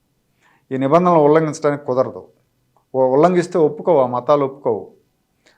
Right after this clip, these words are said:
అంతెందుకు, జగన్మోహన్ రెడ్డి పాటించే క్రిస్టియానిటీలో కూడా కొన్ని నిబంధనలు ఉన్నాయి.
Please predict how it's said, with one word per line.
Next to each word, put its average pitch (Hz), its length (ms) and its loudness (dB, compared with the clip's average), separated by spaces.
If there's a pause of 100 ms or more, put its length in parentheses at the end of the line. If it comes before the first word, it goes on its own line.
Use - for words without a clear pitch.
(640)
అంతెందుకు, 170 640 -2
జగన్మోహన్ 156 520 0
రెడ్డి 151 160 -4
పాటించే 139 460 0
క్రిస్టియానిటీలో 143 720 -2
కూడా 139 240 -2
కొన్ని 131 300 -6
నిబంధనలు 127 460 -6
ఉన్నాయి. 101 220 -14